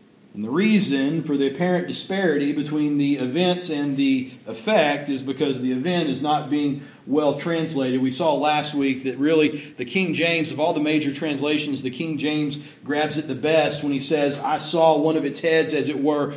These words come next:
wounded to death. And his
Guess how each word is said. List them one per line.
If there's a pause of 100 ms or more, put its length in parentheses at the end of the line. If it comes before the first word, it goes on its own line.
(120)
wounded
to
death. (1700)
And
his